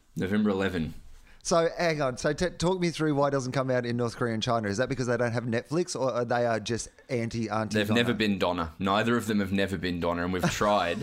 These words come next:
Speaker 2: <laughs>
Speaker 1: We've got as close as Hong Kong. Actually, one of the most confusing shows that Auntie Donna ever had to do was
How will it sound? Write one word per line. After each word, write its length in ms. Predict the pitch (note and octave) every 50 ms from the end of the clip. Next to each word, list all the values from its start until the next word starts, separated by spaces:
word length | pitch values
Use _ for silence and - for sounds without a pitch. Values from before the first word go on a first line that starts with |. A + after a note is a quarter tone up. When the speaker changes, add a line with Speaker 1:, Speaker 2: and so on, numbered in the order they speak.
| D3 -
Speaker 2:
<laughs> 100 | - -
Speaker 1:
We've 120 | G2+ G2+ G#2
got 160 | - A#2 A2
as 120 | A2+ A2
close 340 | - - B2+ B2+ C3+ C3+ -
as 140 | A#2 G2+ G#2
Hong 240 | G#2+ G#2+ A2 A2+ G#2+
Kong. 340 | B2 A2+ A#2+ D#3+ G3+ G#3 - - - -
Actually, 320 | - B2 B2 - A#2+ A2+
one 160 | A#2 B2+ C#3+
of 80 | D3 B2
the 80 | C3 A#2+
most 240 | A#2+ A2+ G#2 -
confusing 560 | - A2+ G2+ F2 G2+ G#2+ A2 G#2+ G#2 G#2 F#2+ E2
shows 300 | - G2 F#2 F2+ F2 -
that 120 | F#2 F#2
Auntie 240 | F#2 F#2 F2+ F2+ F#2
Donna 320 | E2+ F2+ F2+ F2 E2+ E2+ E2+
ever 160 | E2+ F2 E2
had 240 | D#2+ F2+ F2 D#2+ -
to 80 | E2 D#2
do 420 | D#2 F#2+ F#2 E2+ D#2+ D2+ D2+ D2+ - - - - - - - _ _ -
was 260 | E2 F2 E2+ D#2+